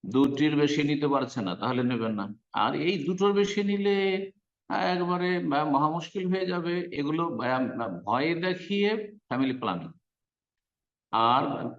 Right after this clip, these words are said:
আপনার নরমাল ডেলিভারিকে জবরদস্তি সিজার করে, একটা হচ্ছে পেট পূজা তাদের, এই পেট পূজারীদের, অসৎ চক্রের, আর অধিকাংশ তাই তারা। আর, আর একটি হচ্ছে, আহ, আন্তর্জাতিক, আহ, প্ল্যানিং,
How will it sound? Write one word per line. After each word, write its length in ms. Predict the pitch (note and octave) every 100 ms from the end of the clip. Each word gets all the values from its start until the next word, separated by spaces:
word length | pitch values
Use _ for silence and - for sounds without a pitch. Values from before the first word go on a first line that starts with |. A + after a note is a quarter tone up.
| -
আপনার 460 | A#2 A#2 A#2 A#2+ C3
নরমাল 600 | A2+ G#2+ B2 C#3+ E3 F3+
ডেলিভারিকে 600 | F3 F3+ E3+ F3+ E3 D#3+
জবরদস্তি 800 | C3+ C3 D#3+ F3+ F#3 - - D#3+
সিজার 500 | D#3+ C#3+ D3+ E3 D3
করে, 180 | E3+ F#3
একটা 400 | F#3+ C3+ C3 D3
হচ্ছে 320 | D3 - D3+ D3
পেট 240 | C#3+ - -
পূজা 240 | D3 D#3
তাদের, 360 | - D3+ D3+ A3 - _
এই 80 | A#2+
পেট 260 | C3+ B2+
পূজারীদের, 600 | - C3+ C#3+ D3+ - - - _ _ _ _ _ _ _ _ -
অসৎ 380 | G#2 D3+ D#3+ D#3+
চক্রের, 400 | E3+ - F#3+ - - - - -
আর 160 | C3
অধিকাংশ 440 | B2 C#3 D3+ D#3 D#3+
তাই 320 | D#3+ D3+ E3 D#3
তারা। 300 | D#3+ G3+ - _ _ _ _ _ _ _
আর, 300 | G#2 G#2 G#2+
আর 320 | - A2+ C3 C3
একটি 240 | - -
হচ্ছে, 800 | C3+ C#3+ - - C3+ B2 A#2 D3+ -
আহ, 480 | A2+ A2 - -
আন্তর্জাতিক, 1040 | B2 C3+ B2+ C#3 A#2+ A#2+ A#2 A#2+ G#2+ - -
আহ, 540 | G#2+ G2+ G2+ G#2 G2 G#2+
প্ল্যানিং, 300 | A#2 A#2+